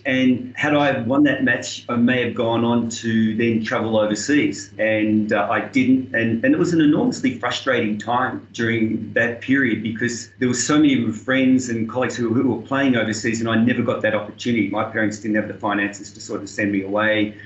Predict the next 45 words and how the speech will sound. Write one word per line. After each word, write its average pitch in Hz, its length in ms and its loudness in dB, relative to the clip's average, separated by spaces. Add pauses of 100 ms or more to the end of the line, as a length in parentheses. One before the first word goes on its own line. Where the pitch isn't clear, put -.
You 131 100 0
know, 127 120 4
I 131 80 0
really 139 220 4
didn't 120 220 2
have 113 120 0
a 110 80 2
mentor 113 680 0
around 113 320 0
at 110 100 -6
that - 240 -2
stage 107 640 -2
to 110 160 -4
really 120 640 2 (100)
tell 135 180 0
me 117 160 4
what 117 200 2
I 110 80 2
needed 107 320 0
to - 120 -12
do 104 400 0
and 110 80 0
where 110 220 2
I - 20 0
should 104 240 -4
be 104 120 -2
going 104 480 2
and, 92 100 -2
and 101 100 2
how 101 240 -2
I 101 40 0
needed 101 320 0
to 101 40 -2
go 98 220 0
about 104 320 -2
it. - 160 -8
So 104 640 0
I 117 100 2
ended 117 180 2
up - 80 -4
doing 107 380 2
phys 120 300 -2
ed, 110 260 -2
uh, 104 240 0
degree, 98 340 -2